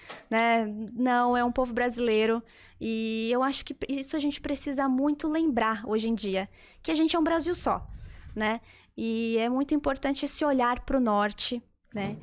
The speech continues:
É muito longe, a gente sabe que é longe mesmo, mesmo de avião,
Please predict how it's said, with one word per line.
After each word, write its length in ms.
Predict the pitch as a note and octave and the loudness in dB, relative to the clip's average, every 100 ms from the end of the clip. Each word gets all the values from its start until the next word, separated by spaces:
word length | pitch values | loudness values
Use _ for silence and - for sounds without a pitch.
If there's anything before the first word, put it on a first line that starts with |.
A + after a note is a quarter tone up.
| - - | -16 -14
É 140 | - A#3+ | 0 2
muito 340 | B3+ C#4+ C#4+ | 4 4 4
longe, 360 | C#4 A3+ A3+ A#3+ | 4 4 2 0
a 20 | |
gente 220 | B3+ B3+ | -2 -4
sabe 260 | - B3 B3 | -2 -2 -2
que 140 | - | -2
é 60 | B3+ | 0
longe 420 | A3 A3 A3+ A#3+ | 0 -2 -2 -2
mesmo, 400 | A3+ A3 A3+ A#3+ | -2 0 0 0
mesmo 300 | B3 B3 C4 | 0 2 2
de 100 | B3 | 0
avião, 580 | B3 A#3+ A#3 A#3 A#3+ | 0 2 2 4 2